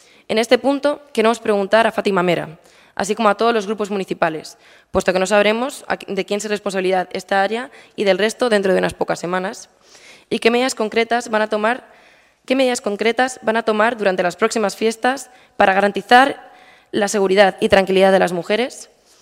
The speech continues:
detectar, visibilizar y censurar las conductas machistas y contribuir al empoderamiento de las mujeres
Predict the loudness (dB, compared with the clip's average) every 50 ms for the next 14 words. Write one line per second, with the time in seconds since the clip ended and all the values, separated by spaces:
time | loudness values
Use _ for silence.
0 | -20 -20 _ _ _ -4 0 0 0 -2 4 4 4 4 4 2 -2 -6 -6 -2
1 | -2 -2 -2 0 0 2 0 0 0 -4 -12 -14 _ -8 -4 -4 -4 -2 2 4
2 | 4 4 4 2 0 -2 -4 -6 -6 -6 -6 -6 -6 -6 -10 -10 -8 -6 -8 -8
3 | -4 -4 -4 -4 -4 -10 -18 _ _ -20 -20 -20 _ _ _ _ -6 -2 0 -2
4 | 0 2 2 4 4 4 2 2 2 2 2 2 4 4 4 6 6 6 4 4
5 | 4 4 4 4 2 0 -4 -2 2 2 2 2 2 -2 -6 -14